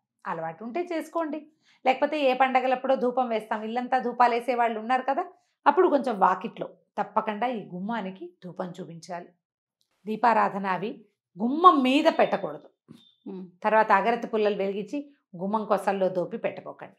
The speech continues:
Speaker 1: అట్లా చేయకూడదు. మనం ముఖానికి ఏమేం చక్కగా చేసుకుంటామో
Speaker 2: <laughs>
Speaker 1: అలా గుమ్మాన్ని అలంకరించి ఉంచుకోండి. ఆ గుమ్మమే మన ఎనర్జీకి మూలము అని
Speaker 2: గుమ్మం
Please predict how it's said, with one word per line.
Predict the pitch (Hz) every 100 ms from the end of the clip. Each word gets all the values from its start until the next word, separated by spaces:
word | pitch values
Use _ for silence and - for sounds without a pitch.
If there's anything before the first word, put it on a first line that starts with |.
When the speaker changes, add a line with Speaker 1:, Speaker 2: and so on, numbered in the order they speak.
| -
Speaker 1:
అట్లా | - 196
చేయకూడదు. | 190 170 185 165 - _ _ _ _ _ _ _ _ _ _ _ - -
మనం | 196 185 202 196
ముఖానికి | 190 190 247 247 233
ఏమేం | 226 240
చక్కగా | 226 226 - - 233 226
చేసుకుంటామో | 220 214 214 240 294 415 - _
Speaker 2:
<laughs> | _
Speaker 1:
అలా | 190 202 208 240 339 226
గుమ్మాన్ని | 196 180 185 277 - -
అలంకరించి | 165 202 233 233 208 190 190
ఉంచుకోండి. | 175 170 - 180 180 269 _ _ _ -
ఆ | 185
గుమ్మమే | 156 185 214 240 247 220 269 - _
మన | 196 190 190 -
ఎనర్జీకి | 185 247 214 208 208 220 262 175
మూలము | 170 185 220 185 170 190 180 -
అని | 180 202 220
Speaker 2:
గుమ్మం | 247 247 254